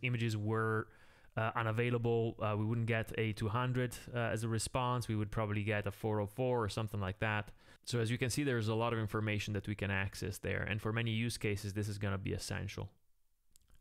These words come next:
So far, we've only logged things, right? Let's go ahead and do something a little bit more consequential. So in this case, what I want to do is just get rid of my logging here and, uh, of my event listeners.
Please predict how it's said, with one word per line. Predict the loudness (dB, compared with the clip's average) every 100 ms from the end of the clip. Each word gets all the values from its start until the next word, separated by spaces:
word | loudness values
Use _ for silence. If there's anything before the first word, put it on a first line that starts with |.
| -8
So | -6
far, | 0 2
we've | 2 0 0
only | 0 2 4
logged | 4 2 0 -4
things, | -6 -6 -4
right? | 0 0 -2 -8 -20 -12 -2
Let's | 0 0 -2 -4 -8 -20 -4
go | 0 2
ahead | 2 0 -2 -2 0
and | 0 0
do | 0 0
something | 2 0 2 0 0
a | 2
little | 0 0
bit | -2
more | -2
consequential. | 0 -2 -2 -2 -2 0 -4 -4
So | -2
in | 0
this | 0
case, | 0 0 0 -6 -12 -20 -6
what | -2 0
I |
want | 0 0
to | -2
do | 0 0 0
is | 0 0 0
just | -2 -2 -6
get | -2 -2 -2
rid | -2 -2 -2
of | -2 -2 0 -2
my | -2 -2
logging | -2 -2 -2 -4
here | -2 -2 -6 -10 -20 -20 -10
and, | -2 0 2 0 -2 -6 -6
uh, | -4 -2
of | -2
my | 0 0
event | 0 0 -2 0
listeners. | -2 0 0 0 -4